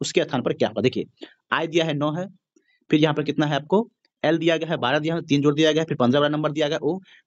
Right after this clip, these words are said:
तीन जोड़ दिया गया है, मतलब ओ के बाद तीन नंबर जोड़ेंगे मतलब अठारह, मतलब आर आएगा। अब देखिए, आर आ जाएगा, तो आर के सामने जो नंबर कौन सा होगा? देखिए यहाँ पर दस, तीन तेरह, तीन सोलह, तीन उन्नीस, ऐसे भी एक मान सकते हैं। यहाँ पर देखिए, यहाँ पर आई का प्लेस वैल्यू कितना है? नौ,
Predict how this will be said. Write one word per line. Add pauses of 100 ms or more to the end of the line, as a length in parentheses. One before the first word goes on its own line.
(120)
तीन
जोड़
दिया
गया
है,
मतलब
ओ
के
बाद (360)
तीन
नंबर
जोड़ेंगे
मतलब
अठारह,
मतलब
आर
आएगा। (400)
अब
देखिए, (100)
आर
आ
जाएगा, (300)
तो
आर (260)
के (300)
सामने
जो
नंबर
कौन
सा
होगा?
देखिए
यहाँ
पर
दस,
तीन
तेरह,
तीन
सोलह,
तीन
उन्नीस,
ऐसे
भी
एक
मान
सकते
हैं।
यहाँ
पर
देखिए,
यहाँ
पर
आई
का
प्लेस
वैल्यू
कितना
है?
नौ,